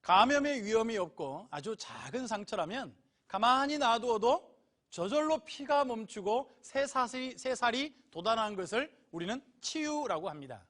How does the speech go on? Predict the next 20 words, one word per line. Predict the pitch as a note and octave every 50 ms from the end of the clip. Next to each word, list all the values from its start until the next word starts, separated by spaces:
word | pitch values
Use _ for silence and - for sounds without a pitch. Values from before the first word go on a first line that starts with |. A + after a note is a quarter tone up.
| _ _ _ _ _ _ _ _ _ _ _ _ _ _ _ _
치유는 | _ - - D4 D4 D4 C4 A#3 C4+ C4 - - - _ -
혼자서도 | C4 C4 C#4 C4+ C#4+ C4 - C4 A#3 C4 C4 C#4 C#4+ - _ _ _
가능하지만 | - C#3+ C#3+ F3 E3+ E3 E3 E3 E3+ C#3+ G#2 - _ _ _ _ _ _ _ _ _ _ _
치료는 | - - - D#4+ D#4 D#4+ D#4 C4+ G#3+ F3+ G3+ B3 - _ _ _ _ _
치유 | - - - - E4 E4 E4+ D#4+
없이는 | B3+ A#3 A3 G#3+ - - A3 G3 A3+ C#4 E4 - _
불가능합니다. | - D#3+ E3 F#3+ G3 G3+ B3 B3 A3 A3 A3+ A3 E3 B2+ G2 - _ _ _ _ _ _ _ _ _ _ _ _ _ _ _ _ _ _ _ _ _ _ _
다시 | - F3+ F3 - A#3+
말해 | A#3+ A3+ A3 G#3+ G3+ D3+ -
우리가 | D#3 G3 A#3 C4+ C#4+ B3+
할 | A3+ C#4+ C#4
수 | - - C#4
있는 | A#3+ G#3+ G#3+ G#3+
것은 | F#3+ F3+ - - C#4+ B3 - - _ _ _ _ _ _ _
치료를 | - - - - D#4 C4 D4+ D4+ D4 D4+ C#4
하는 | B3+ B3+ B3
것이고 | A3+ G3+ F3 - D#3+ B2+ A2+ A2 B2+ F3+ A#3 _ _ _ _ _ _ _
하나님께서 | - - G#3+ A#3 B3+ C4 C4+ B3+ C4+ C4 A3+ A#3 A#3
해주시는 | G#3 A3 G3+ G#3 G3 - G3 F3+ E3
것은 | D#3 D3 - A3 C4+ -